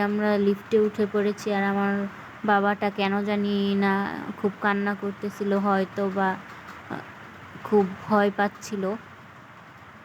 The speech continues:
তো এই তো আমরা এখন এসে পড়েছি, এখন ওয়েট করতেছি যে যখন আমার সিরিয়াল আসবে তখন যাব। ও,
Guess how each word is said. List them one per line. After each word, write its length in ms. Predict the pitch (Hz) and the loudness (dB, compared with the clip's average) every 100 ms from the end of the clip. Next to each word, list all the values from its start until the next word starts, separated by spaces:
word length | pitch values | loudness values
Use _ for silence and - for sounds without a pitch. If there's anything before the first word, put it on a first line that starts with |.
| - - - - - - - - - - | -20 -20 -20 -20 -20 -20 -20 -20 -20 -6
তো 80 | 226 208 - 208 | 0 2 4 4
এই 100 | 208 | 4
তো 100 | 214 202 196 | 4 4 4
আমরা 280 | 196 196 196 196 190 202 | 4 4 4 4 4 2
এখন 300 | - 202 196 196 196 202 | -2 -2 0 -2 -2 -6
এসে 180 | 196 202 202 | -4 -6 -2
পড়েছি, 520 | 196 202 - - 202 202 - - - - - - - - - - - - - - - - - - - - - - - - - - - - - | -2 -2 -4 -8 -4 -4 -6 -16 -20 -20 -20 -20 -20 -20 -20 -18 -18 -18 -18 -18 -18 -18 -18 -18 -18 -18 -20 -18 -18 -18 -18 -18 -18 -8 -4
এখন 200 | 214 220 208 | 0 4 6
ওয়েট 260 | 202 202 202 - | 6 6 4 4
করতেছি 520 | 202 202 214 202 202 196 190 | 4 4 2 4 2 2 2
যে 120 | 202 196 190 | 4 4 4
যখন 340 | 208 208 208 196 | 2 2 2 2
আমার 300 | 196 202 202 202 | 2 2 0 0
সিরিয়াল 420 | 214 196 202 196 196 | 0 2 4 4 4
আসবে 340 | 202 196 202 226 | 0 0 -2 0
তখন 360 | 214 - 202 196 214 - - - - | -4 -2 -2 0 -2 -10 -16 -16 -6
যাব। 300 | 196 196 185 185 196 269 - - _ - - | 2 4 4 2 -2 -4 -12 -20 _ -18 -4
ও, 100 | - | 2